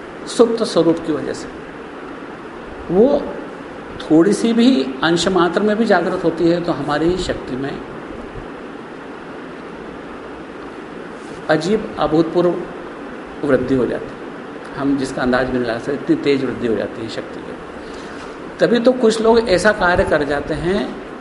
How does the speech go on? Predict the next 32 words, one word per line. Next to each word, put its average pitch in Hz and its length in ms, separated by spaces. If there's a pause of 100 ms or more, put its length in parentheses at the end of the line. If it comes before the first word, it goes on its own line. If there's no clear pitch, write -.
(280)
जो 196 240
हम 208 500 (500)
अंदाज़ा 143 380
नहीं 175 120
लगा 147 180
सकते 143 300
कि 147 160
ये 147 100
व्यक्ति 147 200
ऐसा 135 200
काम - 220
कर - 160
सकता - 140
है। - 220 (2250)
तो 196 60 (500)
ये 185 200
जो 247 120
भिन्नता 170 460
की 208 160
शक्ति - 540
है, 123 200 (1700)
वो 151 100
माया 135 260
है, 170 480
अभिन्नता 156 480
की 165 140
शक्ति - 320
है, 143 100
वो, 143 180 (2250)
वो 170 80
परदेवी, 127 500
परादेवी। 127 500